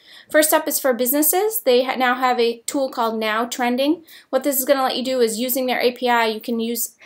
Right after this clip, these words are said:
put the images on your website that are receiving the most love on Pinterest. Now this is great because visitors will visit your website and they'll see the most pinned, um, products that you're selling, and we all know social proof influences buyers' decisions. So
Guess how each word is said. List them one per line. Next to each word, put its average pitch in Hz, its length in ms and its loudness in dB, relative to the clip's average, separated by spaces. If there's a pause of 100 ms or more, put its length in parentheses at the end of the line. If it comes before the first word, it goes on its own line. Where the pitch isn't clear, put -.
put 330 200 2 (140)
the 247 320 -2
images 262 460 0
on 262 220 2
your 254 120 -4
website 220 680 -2
that 220 120 -2
are 220 60 0
receiving 233 420 -2
the 214 80 -4
most 208 260 -2
love 214 200 -4
on 196 160 -8
Pinterest. - 580 -2 (520)
Now 240 120 6
this 302 200 2
is 262 120 -2
great 233 240 0
because 233 260 -6
visitors 247 360 2
will 226 120 -4
visit 220 260 -2
your - 100 -8
website 226 480 0
and 220 80 -6
they'll 214 100 -6
see 247 200 -4
the 226 100 -4
most 220 340 -2
pinned, 247 440 0 (140)
um, 220 260 -2
products 233 420 -2
that - 140 -4
you're 226 120 -4
selling, 240 480 -2
and 233 100 -2
we 233 80 2
all 226 120 2
know 233 160 0
social 233 380 -4
proof 226 320 0
influences 226 640 -6
buyers' 202 320 -2
decisions. 208 520 -10
So 196 280 -4